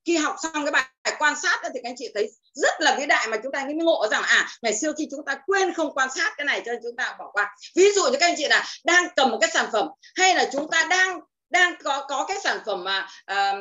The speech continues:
à, à, dưỡng thể này, hoặc đang có kem đánh răng này, hoặc đang có cái xịt họng này,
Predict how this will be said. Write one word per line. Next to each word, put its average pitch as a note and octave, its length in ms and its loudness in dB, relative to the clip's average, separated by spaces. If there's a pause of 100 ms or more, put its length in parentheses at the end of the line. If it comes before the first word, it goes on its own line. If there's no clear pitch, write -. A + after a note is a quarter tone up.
(220)
à, F#3 200 -8 (220)
à, F#3 240 -4
dưỡng E4+ 140 0 (120)
thể G#3 180 6
này, F#3 280 -2
hoặc D#4 180 -4
đang E4 220 0
có - 200 -6
kem E4 120 -2
đánh E4 120 -8
răng E4+ 180 -2
này, A#3 160 -4
hoặc G#3+ 140 -14
đang D#4 180 0
có D4 60 -8
cái D#4 160 -12
xịt A#3+ 140 -12
họng F#3+ 140 -10
này, F3 80 -16